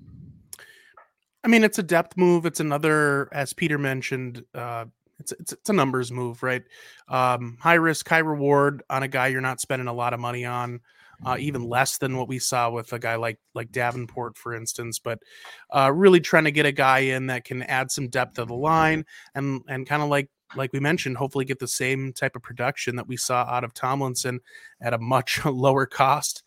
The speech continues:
So we'll see what happens. I think that, you know, this defense is really gonna be kind of an enigma,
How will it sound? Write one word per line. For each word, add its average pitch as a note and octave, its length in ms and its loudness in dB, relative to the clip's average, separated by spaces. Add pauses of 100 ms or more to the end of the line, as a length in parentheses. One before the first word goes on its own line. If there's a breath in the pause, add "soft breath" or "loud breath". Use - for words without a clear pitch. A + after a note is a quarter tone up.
(360 loud breath)
So C3+ 500 6 (240)
we'll A#3+ 140 4
see C#4+ 160 6
what B3 100 6
happens. G3+ 460 4
I E3 100 6
think F#3 300 4
that, D3 280 0
you D3 200 -4
know, D3 100 2
this D#3+ 160 -2
defense E3+ 420 0
is C3+ 140 -6
really D3 240 0
gonna C#3 220 0
be C3 440 -2 (680 loud breath)
kind C3 200 0
of D3 100 2
an D3+ 80 2
enigma, D3 600 2